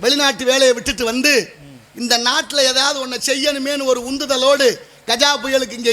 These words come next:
இருந்தார். அவர் பேர் நிர்மல் குமார்னு பேரு. அவர் தலைமையில பதிமூணு பேர் சேர்ந்து ராமநாதபுரம் மாவட்டத்துல முப்பத்தி மூணு மதகுகள்ல நீர் ஆதாரத்தை பெருக்கி இருக்கிறார். சாதனை இல்லையா? சரி, நம்ம நாட்டுல செஞ்சாருங்கிறது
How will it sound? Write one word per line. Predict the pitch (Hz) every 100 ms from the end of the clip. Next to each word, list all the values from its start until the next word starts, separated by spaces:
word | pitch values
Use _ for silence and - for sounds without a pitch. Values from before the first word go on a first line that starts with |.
| 240
இருந்தார். | 262 247 233
அவர் | 214 208
பேர் | 269 226 233
நிர்மல் | 269 262 220
குமார்னு | 220 220 226 226 190
பேரு. | 202 170 - - _ _ -
அவர் | 196 247 254
தலைமையில | 247 285 294 277 -
பதிமூணு | 254 277 269
பேர் | 254 277 240
சேர்ந்து | 254 269
ராமநாதபுரம் | 240 285 277 262 247 240 233
மாவட்டத்துல | 262 233 220 269 240
முப்பத்தி | 240 - 294 277
மூணு | 254 247 233
மதகுகள்ல | 254 277 285 247 240
நீர் | 269 262 240
ஆதாரத்தை | 277 262 254 262
பெருக்கி | 226 247 240 240
இருக்கிறார். | 226 220 196 - - _ _ _ _ _ _ _ _
சாதனை | - 233 254 240 214
இல்லையா? | 208 233 254 160 - - - - - - -
சரி, | 226 233 220
நம்ம | 247 262
நாட்டுல | 269 277 247
செஞ்சாருங்கிறது | 254 254 262 254 247